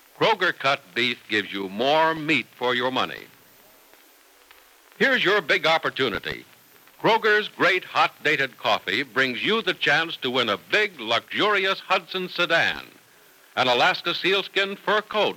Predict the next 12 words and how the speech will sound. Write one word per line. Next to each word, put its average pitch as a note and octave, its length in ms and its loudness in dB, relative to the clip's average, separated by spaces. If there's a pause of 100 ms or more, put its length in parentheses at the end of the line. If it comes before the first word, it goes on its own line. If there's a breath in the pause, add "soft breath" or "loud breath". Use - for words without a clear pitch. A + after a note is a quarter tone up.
(120)
valued D#3 320 0
at C3 100 -2
fourteen F#3+ 720 -2
hundred F3 420 -2
dollars, E2+ 460 -2 (680 loud breath)
a D3 100 4
Westinghouse F#3+ 640 2
laundromat, G2+ 760 0
roaster, C3 480 0
or A2 220 2
Adjust-O-Matic D#3+ 760 0
iron. E2 440 -2